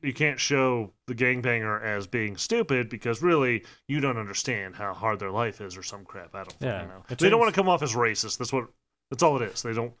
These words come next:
Speaker 1: so they gotta make him, "Oh no, see, they're actually really smart."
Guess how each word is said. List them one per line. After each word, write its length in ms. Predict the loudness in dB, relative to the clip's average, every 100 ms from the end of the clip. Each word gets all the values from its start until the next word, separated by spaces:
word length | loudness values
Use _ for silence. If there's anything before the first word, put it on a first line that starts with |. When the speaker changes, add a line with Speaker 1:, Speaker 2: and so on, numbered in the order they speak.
| -20 -20 -10
Speaker 1:
so 60 | 0
they 100 | 4
gotta 140 | 4
make 160 | 4 2
him, 180 | 0 -4 _
"Oh 120 | 0 4
no, 160 | 4
see, 340 | 2 0 -2 -4 -18 -2
they're 160 | 4 4
actually 220 | 4 0
really 240 | 2 2
smart." 440 | 2 2 0 0